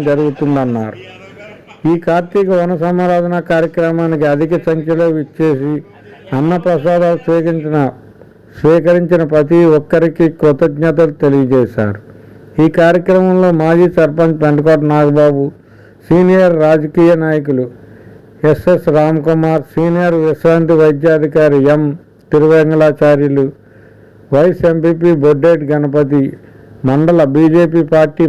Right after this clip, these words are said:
ప్రెసిడెంట్ శరకణం రాజబాబు, బిలకుర్తి శివాజీ, మల్ల నాగు, శరకణం తాతాజీ, ఎల్లపు నానాజీ, దాడి పెదబుజ్జి,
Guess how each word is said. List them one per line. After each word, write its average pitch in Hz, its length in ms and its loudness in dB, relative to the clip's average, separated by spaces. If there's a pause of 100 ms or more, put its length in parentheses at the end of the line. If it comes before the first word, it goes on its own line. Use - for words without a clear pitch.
ప్రెసిడెంట్ 151 580 0 (540)
శరకణం 147 440 0 (100)
రాజబాబు, 139 520 2 (440)
బిలకుర్తి 147 560 0
శివాజీ, 139 480 2 (200)
మల్ల 143 200 2 (140)
నాగు, 139 360 2 (600)
శరకణం 156 500 -2
తాతాజీ, 147 520 0 (220)
ఎల్లపు 151 440 2
నానాజీ, 139 460 0 (260)
దాడి 147 400 2
పెదబుజ్జి, 139 580 0